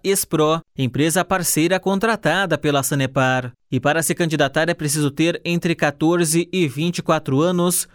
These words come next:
cursar ou ter recém-concluído o ensino médio e cadastrar-se no portal Espro. A carga horária varia de vinte a trinta horas semanais e as vagas são distribuídas em todo o estado conforme a necessidade da Sanepar.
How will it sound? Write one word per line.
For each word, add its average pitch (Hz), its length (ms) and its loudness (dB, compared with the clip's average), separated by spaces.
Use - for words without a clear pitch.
cursar 151 540 0
ou 160 160 2
ter 175 220 2
recém-concluído 180 1040 2
o 175 60 4
ensino 160 260 0
médio 170 520 2
e 135 100 0
cadastrar-se 151 720 0
no 165 140 0
portal 160 560 0
Espro. 151 600 0
A 139 160 0
carga 151 320 -2
horária 160 440 0
varia 147 320 0
de 147 100 -4
vinte 170 400 -2
a 160 80 0
trinta 165 340 0
horas 180 340 2
semanais 180 680 0
e 262 80 0
as 156 200 2
vagas 139 560 0
são 147 200 0
distribuídas 160 600 2
em 214 160 2
todo 175 300 2
o - 20 4
estado 165 520 0
conforme 196 540 0
a 208 40 0
necessidade 208 760 0
da 143 120 2
Sanepar. 131 680 0